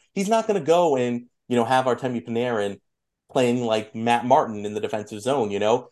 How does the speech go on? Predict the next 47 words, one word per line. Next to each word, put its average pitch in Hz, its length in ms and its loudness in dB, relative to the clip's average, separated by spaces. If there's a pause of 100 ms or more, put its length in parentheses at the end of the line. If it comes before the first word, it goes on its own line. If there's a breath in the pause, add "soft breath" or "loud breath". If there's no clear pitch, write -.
(520)
He's 143 240 -10
gonna 180 220 -2
try 156 280 2
and, 131 220 0
you 120 60 -4
know, 110 120 -2
get 131 180 0
him 123 80 -6
to 120 80 -10
be 117 100 -2
a 113 60 2
little 110 180 -4
more 101 140 -2
responsible 107 840 -2 (200 soft breath)
and 104 180 -4
get 117 140 2
him 107 80 -2
to 104 80 -6
play 110 240 0
a 101 60 0
certain 104 340 -4
style, 110 640 2
but 107 100 -2
a 104 60 -4
style 135 400 0
that 110 220 -4
can 104 240 -6 (240)
work 120 260 -2
within 107 200 -2
his 101 140 -4
skill 110 200 0
set. 98 140 -6
I 95 40 -4
think 127 160 -6
he's 113 140 -6
much 127 200 -2
more 120 160 0
adaptable 104 520 -4
as 98 80 -6
a 104 60 -10
coach 98 260 -8
than 98 140 -14
people 101 220 -14
give 98 140 -14
him 90 100 -18
credit - 360 -6
for. 180 320 0